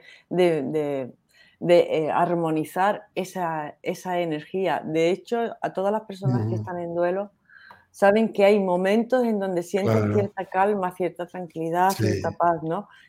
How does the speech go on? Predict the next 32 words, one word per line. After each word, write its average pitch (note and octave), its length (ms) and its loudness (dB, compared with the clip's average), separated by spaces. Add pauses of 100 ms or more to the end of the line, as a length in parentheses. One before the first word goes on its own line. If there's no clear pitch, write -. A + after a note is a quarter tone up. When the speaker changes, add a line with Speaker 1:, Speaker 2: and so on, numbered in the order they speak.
(120)
Speaker 1:
Y F3+ 80 -8
es E3+ 140 -10
que A3 120 2
del G3+ 200 4
otro A3+ 240 0
lado A3+ 300 2
también F3 300 -2
están A#3 260 -8
trabajando. E3+ 760 -4 (360)
Están G3 240 -2
trabajando G#3+ 840 0
para F3 380 6
armonizar, E3 960 0
para, D3+ 300 0
también D#3+ 320 0
nosotros D#3+ 300 -6
tenemos F#3 380 -4
que E3+ 140 -4
dejarnos F3 640 -2 (840)
que B2 140 4
Speaker 2:
Eso D#3+ 180 0
Speaker 1:
nos - 80 -4
Speaker 2:
es. D3+ 120 -2
Speaker 1:
armonicen, D#3+ 720 0 (440)
¿eh? C3+ 200 2
Speaker 2:
Eso F3+ 180 -2
Speaker 1:
O - 20 -8
sea, F3 100 -2
Speaker 2:
es. C#3+ 100 -4
Speaker 1:
que D3+ 120 -4
eso E3 180 -4
ahí, E3 400 0